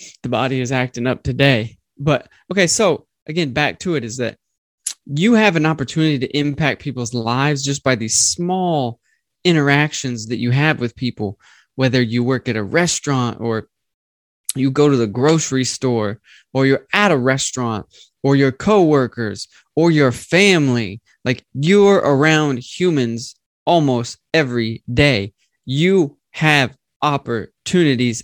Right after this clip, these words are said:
every day to be kind to someone. It doesn't take a ton of effort, but it does take getting outside of yourself. 'Cause like I said,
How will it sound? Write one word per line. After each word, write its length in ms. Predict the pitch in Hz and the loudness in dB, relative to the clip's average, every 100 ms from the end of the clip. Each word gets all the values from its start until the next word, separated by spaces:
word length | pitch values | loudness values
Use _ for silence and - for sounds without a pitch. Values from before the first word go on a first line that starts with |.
| _ | _
every 480 | 151 139 123 113 104 _ - | 2 2 0 -4 -6 _ -6
day 380 | 131 147 131 113 - _ - | 2 4 4 0 -4 _ -2
to 120 | 143 | 0
be 140 | 135 | 0
kind 460 | 123 - 147 147 131 | 0 0 2 2 0
to 60 | |
someone. 400 | 123 123 110 101 - - _ | -4 -4 -6 -8 -14 -20 _
It 200 | 147 120 | -6 -2
doesn't 400 | 180 175 139 - | 0 2 2 -2
take 240 | - 160 139 | 0 0 -2
a 80 | - - | -8 -10
ton 320 | - 156 147 | -6 -2 0
of 120 | 123 - | -2 -2
effort, 420 | 127 147 104 - - - - | -2 -2 -6 -10 -16 -16 -2
but 100 | 156 | 0
it 80 | 170 | 2
does 180 | 247 - | 0 2
take 200 | 240 175 | 0 4
getting 240 | 190 185 | 4 2
outside 380 | 170 - 170 160 | 0 0 0 2
of 40 | |
yourself. 440 | 139 - 220 135 - | 0 -2 -4 -6 -6
'Cause 140 | 131 | -4
like 120 | 139 | -4
I 40 | 135 | -2
said, 240 | 185 | -4